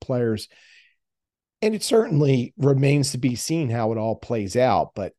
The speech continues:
there are some red flags, and we will talk about those over the course of this show. Uh, but what I did want to start with was just a little bit of transfer news, because there are two players who have garnered a lot of attention over the last few months that are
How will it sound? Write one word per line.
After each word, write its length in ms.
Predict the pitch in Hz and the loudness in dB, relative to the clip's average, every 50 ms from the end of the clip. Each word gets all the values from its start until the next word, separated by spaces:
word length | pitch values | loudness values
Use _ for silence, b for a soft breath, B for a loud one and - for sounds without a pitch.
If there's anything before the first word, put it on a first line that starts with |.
| b b b b b b - | b b b b b b 0
there 180 | 175 175 190 | 2 4 6
are 160 | 170 175 196 | 6 4 4
some 240 | 220 220 - 202 190 | 2 0 -2 0 2
red 180 | 180 170 170 156 | 2 2 2 2
flags, 480 | - - 135 123 120 117 120 131 113 | 2 2 2 4 4 2 0 -2 -4
and 120 | 107 107 107 | -8 -10 -8
we 100 | 113 113 | -8 -6
will 140 | 110 120 - | -6 -6 -4
talk 260 | - 113 104 107 - | 0 0 0 0 0
about 320 | 120 110 117 113 113 101 | 0 0 0 0 0 -2
those 400 | 101 101 98 104 104 104 117 123 - | -2 -4 -2 -2 -4 -4 -6 -10 -10
over 160 | - 98 98 104 | -8 -6 -6 -6
the 100 | 98 - | -8 -8
course 320 | - - 117 110 104 - | -6 -4 -4 -4 -4 -4
of 80 | 107 104 | -6 -4
this 160 | 113 110 110 | -4 -4 -4
show. 460 | - - - 90 87 87 85 87 _ b b b b b b b _ - | -4 -4 -4 -4 -4 -6 -8 -10 _ b b b b b b b _ -8
Uh, 300 | 92 92 90 87 82 90 90 - | -6 -4 -4 -4 -4 -6 -6 -4
but 200 | - 113 104 - | -2 -2 -2 0
what 160 | 123 156 175 | 0 0 2
I 80 | 175 160 | 2 2
did 240 | 135 151 160 165 | 2 2 0 0
want 160 | 156 147 139 131 | 0 0 -2 -2
to 40 | |
start 400 | 120 - - - 135 113 110 104 | -2 -6 -6 -4 -2 -2 -2 -2
with 220 | - 95 95 - - | -4 -6 -8 -8 -10
was 100 | 107 98 | -12 -8
just 220 | - - 247 - | -4 -4 -2 0
a 60 | - | 0
little 200 | 208 180 180 170 | 2 2 4 2
bit 140 | 147 120 131 | 2 0 -2
of 60 | 120 | -2
transfer 500 | 117 - - 113 110 107 98 - - 98 | -4 -4 -6 -4 -4 -4 -6 -8 -8 -8
news, 260 | 92 90 85 85 80 - | -6 -6 -8 -8 -10 -10
because 480 | - 92 87 - 104 98 95 90 - - b b b b b b b b b b b _ _ _ _ _ _ _ _ _ _ _ - - | -8 -10 -6 -4 -2 -2 -2 -4 -6 -10 b b b b b b b b b b b _ _ _ _ _ _ _ _ _ _ _ -8 0
there 140 | - 202 220 | 2 4 4
are 140 | 247 262 254 | 4 4 0
two 420 | - - - 311 320 320 320 - - | 0 0 2 4 6 4 4 2 -4
players 580 | - - - 147 139 131 120 117 110 104 104 | -6 0 4 4 6 6 4 4 2 0 -2
who 180 | - - 131 120 | -2 -4 -2 -2
have 280 | 113 117 110 104 107 110 | 0 0 -2 -2 -4 -6
garnered 360 | - 123 127 143 143 131 123 | -6 -4 -4 -2 -2 -4 -4
a 60 | 120 | -2
lot 200 | 110 120 120 113 | -2 0 0 -2
of 80 | 110 101 | -2 -4
attention 500 | 95 - 113 98 98 90 - 104 98 92 | -8 -10 -8 -8 -8 -8 -8 -8 -6 -6
over 180 | 87 82 87 | -6 -6 -8
the 100 | 90 95 | -8 -6
last 300 | 90 87 90 92 92 - | -4 -4 -2 -4 -4 -6
few 160 | - - 117 | -8 -8 -8
months 360 | 107 95 90 87 85 80 - - | -6 -6 -6 -6 -8 -8 -6 -4
that 140 | 107 - | -4 -2
are 180 | 92 90 92 95 | -2 -4 -6 -8